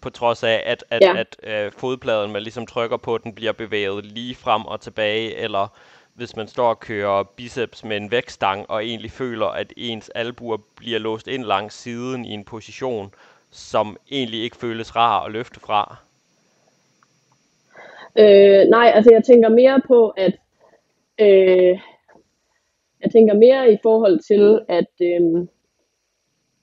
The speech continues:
Speaker 2: ja, hvordan skal jeg lige forklare det? Så, øh, at, jo, lad os nu sige, at du sidder, øh, helt vildt langt fremme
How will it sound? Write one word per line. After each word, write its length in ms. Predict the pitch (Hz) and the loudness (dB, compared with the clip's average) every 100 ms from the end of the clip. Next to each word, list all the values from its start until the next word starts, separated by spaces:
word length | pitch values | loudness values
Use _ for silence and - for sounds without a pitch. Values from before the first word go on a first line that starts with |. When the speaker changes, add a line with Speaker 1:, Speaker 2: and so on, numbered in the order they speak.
| _ _ _ _ _ _ _ _ _ 180 190 _ _ _ 180 | _ _ _ _ _ _ _ _ _ -14 -14 _ _ _ -16
Speaker 2:
ja, 120 | 196 | -14
hvordan 260 | 208 208 | -12 -12
skal 120 | - 208 | -6 -2
jeg 40 | |
lige 120 | 214 | 0
forklare 340 | 202 226 214 190 | 0 2 2 0
det? 120 | 190 _ _ _ | -4 _ _ _
Så, 200 | - 196 - _ _ _ - | -4 -4 -4 _ _ _ 2
øh, 420 | 196 185 185 185 - _ _ _ _ - | 4 4 2 0 -6 _ _ _ _ 2
at, 160 | 202 - _ _ _ _ _ _ _ _ _ _ _ _ _ | 2 2 _ _ _ _ _ _ _ _ _ _ _ _ _
jo, 160 | 185 185 | 6 8
lad 120 | 202 | 6
os 100 | 214 | 6
nu 100 | 262 | 4
sige, 400 | 233 269 277 269 | 6 6 6 4
at 120 | 202 - | 2 2
du 80 | 208 | -4
sidder, 460 | - 254 196 165 165 _ _ _ 175 | 2 4 4 0 -8 _ _ _ -2
øh, 500 | 165 156 151 - - - _ _ _ _ - - | 0 -2 -4 -6 -8 -14 _ _ _ _ -6 2
helt 160 | 240 | 6
vildt 120 | 208 | 6
langt 240 | 208 214 - - | 6 2 -2 -8
fremme 380 | 170 214 240 | 2 4 4